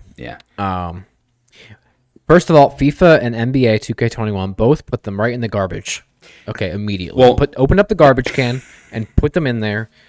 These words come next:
Speaker 2: and take some lighter fluid and light them on fire, um, and burn them because they are garbage games made by garbage humans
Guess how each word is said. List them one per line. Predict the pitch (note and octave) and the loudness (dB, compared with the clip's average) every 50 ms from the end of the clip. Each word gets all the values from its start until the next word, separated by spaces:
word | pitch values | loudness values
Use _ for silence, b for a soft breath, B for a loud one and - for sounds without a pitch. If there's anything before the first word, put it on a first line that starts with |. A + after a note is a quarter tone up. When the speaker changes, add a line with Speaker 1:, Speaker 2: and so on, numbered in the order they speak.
| b b b | b b b
Speaker 2:
and | - G#2 G2+ | -16 -16 -12
take | - C3 C3+ C3+ - | -8 -8 -8 -6 -4
some | - D3 C#3+ C#3 A#2+ | -4 -4 -2 -2 -4
lighter | A2+ B2 C3 C3+ A#2+ A2 | -2 0 -2 0 -2 -4
fluid | - - G#2+ G2+ G2+ G#2 F#2+ | -8 -6 -6 -4 -4 -4 -6
and | F#2 G2 F#2 | -8 -10 -8
light | F#2+ G#2+ A#2+ - | -8 -8 -6 -6
them | A#2+ A2 | -6 -6
on | G2 F#2+ | -6 -8
fire, | F#2 - - G2 F2+ F2 F2 F#2+ F#2+ - b b b b b b b - | -8 -6 -4 -4 -4 -4 -6 -8 -12 -14 b b b b b b b -14
um, | - F2 F2+ F#2 F2 F2 F2 - | -12 -10 -10 -8 -10 -10 -10 -10
and | G2+ G2+ G2+ G#2 | -8 -8 -4 -2
burn | B2 C3 B2+ G#2 | -2 -2 -2 -2
them | F2+ F2 F2+ F2+ | -4 -6 -8 -10
because | G2 - - G#2+ F#2+ | -12 -10 -10 -10 -8
they | - G2 | -6 -6
are | F#2+ | -6
garbage | F#2+ F#2+ G#2 G#2 A#2+ D3+ E3 C#3 - | -4 0 0 0 2 2 0 -4 -2
games | - A#2 A2 G#2+ G#2 G#2+ G#2+ - | -4 -2 -2 -2 -4 -6 -8 -8
made | G#2+ G2 F#2 | -8 -8 -6
by | G#2 G2 | -6 -8
garbage | G2 - F#2 G2+ G#2 A2 G#2+ - | -8 -6 -6 -4 -4 -4 -8 -10
humans | - - A2 G#2 G2+ F#2+ F#2 F#2 - - | -10 -8 -8 -8 -6 -8 -10 -12 -14 -18